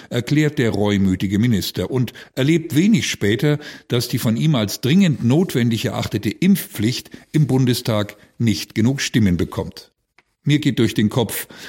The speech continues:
falls das Virus bei dieser Abstimmung auf der Zuschauertribüne gesessen hat, hätte es vermutlich kräftig applaudiert und Zugabe gefordert. Ich fürchte, im Herbst wird es uns erneut von seiner Schlagkraft überzeugen. Wie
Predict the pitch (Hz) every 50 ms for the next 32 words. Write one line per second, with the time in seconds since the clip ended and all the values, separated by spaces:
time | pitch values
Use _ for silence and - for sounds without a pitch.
0 | - _ - - 143 185 196 - - - 113 104 - - 107 147 190 220 151 117
1 | 95 - - - - 101 98 98 120 104 120 110 - 160 - - - - 156 139
2 | 131 117 107 104 - - 107 101 - - - 190 196 190 - - 123 120 120 113
3 | - - 117 98 98 120 113 117 113 95 110 104 92 113 107 - - 107 104 101
4 | 90 - - - _ - - - - _ _ - 113 110 120 107 107 107 - -
5 | 120 107 113 113 117 - 117 107 92 - - - - - - 139 123 113 - -
6 | - 123 104 - - 110 101 - 123 107 104 104 - 117 107 101 95 - - 107
7 | 107 - - - - 220 175 117 92 110 90 87 87 92 85 92 - - - 90
8 | 87 82 82 80 - - - _ _ - _ _ _ _ _ _ _ - - -
9 | - - 127 120 117 - - 104 95 - - - - - - - 120 117 110 110
10 | 120 113 107 - - - 117 113 104 110 - 113 107 107 156 135 127 110 98 92
11 | 90 - - 104 98 98 101 98 107 107 - - 104 95 90 - - - - 101
12 | - - - 104 120 123 123 - 127 104 90 76 - - - _ _ _ _ _
13 | _ _ _ _ _ _ _ _ _ _ _ _ _ _ _ - 127 135 147 139
14 | 135